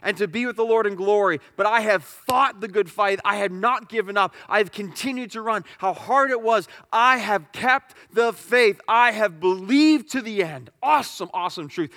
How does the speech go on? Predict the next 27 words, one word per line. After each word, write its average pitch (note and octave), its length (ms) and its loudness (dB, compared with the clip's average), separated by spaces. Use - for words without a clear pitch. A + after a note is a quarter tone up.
Just G#3+ 160 -12
how A3 160 2
loaded F#3+ 540 -2
that G3+ 160 -6
statement F#3 420 -6
is D#3+ 180 -4
as C#3 140 -14
we're E3 140 -4
going D#3+ 320 -4
through E3 140 -12
the C#3 80 -4
book C#3 200 -8
of B2 100 -10
Acts. A2+ 480 -8
God, C#3+ 200 -4
make D3 220 -4
us E3 200 -2
men D3+ 520 -4
and C3+ 200 -8
women D3 400 -6
and C#3+ 180 -10
children E3 520 -4
of C3 100 -12
perseverance E3 960 -2
and D#3 200 -6
faith. D#3+ 440 -6
Listen, D#3+ 300 -8